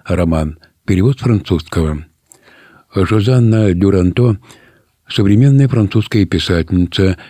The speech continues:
и литературный критик. В романе запечатлены быт и нравы семьи на протяжении более сорока лет, от начала двадцатого века. В центре произведения — образ сельской учительницы, главы семейства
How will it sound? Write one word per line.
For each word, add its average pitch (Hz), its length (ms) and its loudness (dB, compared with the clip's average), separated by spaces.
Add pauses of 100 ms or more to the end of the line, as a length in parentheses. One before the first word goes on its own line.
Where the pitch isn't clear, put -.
и 98 100 -2
литературный 90 680 0
критик. 82 560 -2 (360)
В 90 120 -2
романе 90 680 0
запечатлены 87 920 0
быт 90 360 -2
и 92 60 0
нравы 85 400 0
семьи 101 500 0 (260)
на 92 120 0
протяжении 92 600 0
более 90 340 0
сорока 101 420 -2
лет, 92 320 -2 (240)
от 85 200 -6
начала 101 480 0
двадцатого 85 680 -2
века. 80 560 -4 (400)
В - 100 -12
центре 139 380 2
произведения — 113 800 2
образ 101 440 0
сельской 98 480 0
учительницы, 87 760 -2 (260)
главы 92 400 2
семейства 113 800 0